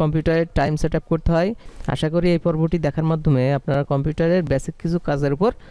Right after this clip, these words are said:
পারদর্শী হয়ে উঠবেন। চলুন তাহলে আলোচনা আর দীর্ঘ না করে আমাদের কাজের দিকে অগ্রসর হই। প্রথমে আমরা দেখব কিভাবে মাউসের পয়েন্টারের সাইজ ও কালার পরিবর্তন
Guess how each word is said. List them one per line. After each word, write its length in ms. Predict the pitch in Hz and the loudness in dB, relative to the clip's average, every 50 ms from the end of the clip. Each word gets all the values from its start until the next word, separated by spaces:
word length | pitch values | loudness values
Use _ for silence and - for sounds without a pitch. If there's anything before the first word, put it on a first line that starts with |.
| - - - - | -14 -6 -2 0
পারদর্শী 460 | 127 127 135 131 151 156 - - 277 185 | 2 2 2 0 0 -2 -2 0 2 2
হয়ে 140 | 139 135 127 123 | 4 4 4 2
উঠবেন। 240 | 113 110 95 110 - - - - - - - - - - - - - - - - | 0 -2 -4 -4 -4 -6 -10 -16 -20 -20 -20 -20 -20 -20 -20 -20 -16 -12 -6 -2
চলুন 260 | 151 143 139 170 202 226 233 - - - - | -2 0 2 2 2 0 -2 -4 -10 -4 -2
তাহলে 240 | 123 120 131 135 143 135 | -2 0 0 0 0 0
আলোচনা 320 | 127 135 131 - 143 131 131 | 0 0 0 0 0 0 0
আর 60 | 131 127 117 127 | 0 0 0 0
দীর্ঘ 140 | 135 143 156 160 160 | 0 2 2 2 2
না 60 | 160 - | 0 0
করে 140 | - 165 170 170 170 | 0 0 0 0 2
আমাদের 220 | 147 135 135 143 139 - | 2 0 0 -2 -2 -2
কাজের 240 | 135 127 127 123 123 135 | 0 2 2 0 0 -2
দিকে 180 | 151 151 - 254 349 - - - - 135 | -2 -2 -2 -2 -4 -6 -14 -8 -4 -4
অগ্রসর 380 | 123 123 135 127 - - 123 127 127 | -4 -2 -2 -2 0 0 0 0 0
হই। 120 | 113 - - - - - - - - - - - - - - - - - - - - - - - - - | 0 -2 -4 -10 -20 -20 -20 -20 -20 -20 -20 -20 -20 -20 -20 -20 -20 -20 -18 -18 -14 -10 -8 -4 0 2
প্রথমে 320 | 165 165 - 165 175 180 185 180 | 2 4 4 4 4 4 2 2
আমরা 160 | 180 175 165 147 151 | 2 2 0 0 0
দেখব 160 | 165 165 170 165 139 135 - | 0 0 0 0 0 0 0
কিভাবে 300 | - 147 143 151 160 165 170 156 143 | -2 0 2 2 2 2 2 2 2
মাউসের 320 | 139 139 143 - 160 151 - | 2 0 0 -2 -2 -4 -2
পয়েন্টারের 420 | - 143 143 143 147 156 156 151 - - | -2 0 0 0 0 0 0 0 -2 -2
সাইজ 260 | - 135 135 151 165 170 - - | -2 0 2 2 0 0 -2 -2
ও 20 | 147 - - | -2 -2 0
কালার 280 | 135 123 131 151 208 - - - | -2 0 0 0 -2 -4 -2 -2
পরিবর্তন 400 | 147 123 120 123 120 - - 123 | 0 0 2 0 -2 0 -2 -2